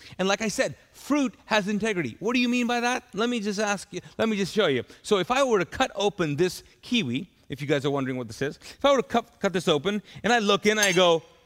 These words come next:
"Hey, what? It's a banana in here." That's never happened. It's never happened. I have, and you have never cut open a fruit and all of a sudden found something else.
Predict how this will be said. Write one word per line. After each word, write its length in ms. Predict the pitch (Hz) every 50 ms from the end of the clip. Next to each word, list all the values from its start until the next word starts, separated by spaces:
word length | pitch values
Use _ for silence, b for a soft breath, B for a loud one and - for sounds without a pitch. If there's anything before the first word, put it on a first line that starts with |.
| _ _
"Hey, 400 | 349 349 349 302 208 135 - - - - - _ - _ _ _ _
what? 220 | - 247 311 311 - - - _ _ _
It's 140 | - 214 -
a 60 | 196
banana 320 | 165 208 277 320 349 330 277
in 160 | 233 196 175
here." 280 | - 175 180 196 214 202 - b b b b b b b b b _
That's 280 | - 285 302 294 -
never 200 | 240 262 254 254
happened. 460 | 247 240 262 262 262 254 247 185 120 - - - _ _ _ _ _ B B B B B - -
It's 200 | 262 269 - 277
never 220 | 269 262 254 247
happened. 380 | 240 254 247 - 214 156 120 B B B B B
I 160 | - 247 277 277
have, 340 | 269 277 254 240 240 220 - -
and 180 | 196 214 208 196
you 120 | 247 254
have 180 | 220 220 190 180
never 300 | 226 262 262 220 226 -
cut 260 | - - 277 269 - -
open 320 | - 220 220 - 240 233
a 80 | 233 220
fruit 360 | - - 254 233 202 190 175 - B B B B B B
and 100 | 214 220
all 100 | 226 240
of 60 | 254 233
a 60 | 214
sudden 360 | - 254 247 220 190 196 190
found 300 | - 226 202 214 214 202
something 300 | - 220 208 185 214 226
else. 160 | 214 190 -